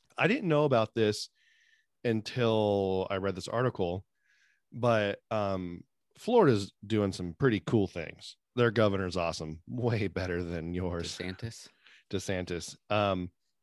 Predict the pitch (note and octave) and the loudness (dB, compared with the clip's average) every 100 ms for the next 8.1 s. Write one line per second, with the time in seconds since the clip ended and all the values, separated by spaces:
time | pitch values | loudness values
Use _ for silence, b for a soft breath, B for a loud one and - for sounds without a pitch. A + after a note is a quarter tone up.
0 | _ - A2 - A2+ A#2 A#2+ A2 G#2 F#2+ | _ 0 0 0 2 6 6 4 2 0
1 | F#2+ G2 C#3 C3 - G#2 F#2+ F#2+ F#2+ - | 0 0 0 -2 -2 0 0 0 -2 -2
2 | G2+ A2+ _ _ _ _ - F#2+ - C3 | -2 -4 _ _ _ _ -10 -6 0 2
3 | C#3 A#2 A2+ A2 A#2 G#2+ A2+ A2 G#2 G2 | 4 2 2 0 -2 -4 0 0 0 0
4 | G#2+ A#2 G#2+ G#2+ A2+ A#2+ - G2+ G2+ G2+ | 0 0 2 2 2 0 -4 -2 -2 -2
5 | - G#2 G#2 G#2 G2+ F#2+ G#2+ G#2+ G#2 G2+ | -2 -2 -2 -2 -2 -2 -4 -2 -2 -2
6 | G#2 G2 F#2 F2 - F2+ G2 B2+ A2+ G2+ | -4 -2 -2 -6 -10 -4 0 2 2 4
7 | F2+ C#2+ - - _ _ _ _ - F#2 | 4 0 -8 -16 _ _ _ _ -8 -6
8 | F2+ | -6